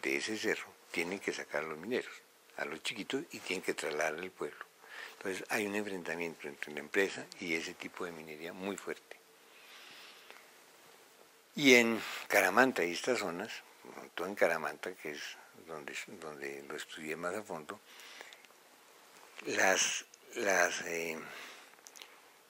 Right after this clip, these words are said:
hay dos grandes propietarios que han venido comprando la zona alta y la zona baja,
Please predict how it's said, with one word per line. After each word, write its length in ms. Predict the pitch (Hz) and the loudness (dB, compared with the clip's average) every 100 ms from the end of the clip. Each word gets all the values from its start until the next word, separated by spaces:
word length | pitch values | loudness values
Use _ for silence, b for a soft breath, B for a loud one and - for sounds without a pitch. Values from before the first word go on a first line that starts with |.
| - | -2
hay 180 | 110 104 | 0 2
dos 340 | 101 120 123 | 10 10 10
grandes 440 | 113 110 107 110 - | 8 8 8 4 -4
propietarios 640 | 92 78 76 78 82 92 - - - | -4 -2 2 2 2 -6 -10 -14 -10
que 140 | - | -2
han 80 | 90 | 0
venido 380 | 90 90 92 92 | 0 0 0 -2
comprando 480 | 76 67 80 69 69 | -8 -4 -4 -4 -6
la 120 | 69 | -6
zona 380 | - 85 101 95 | -4 -2 2 2
alta 320 | 92 - - - - - - - - - | 0 -8 -12 -14 -20 -20 -20 -20 -20 -8
y 60 | 85 | -4
la 160 | 78 | -4
zona 280 | 80 87 90 | -4 0 4
baja, 300 | 85 - - | 6 4 -2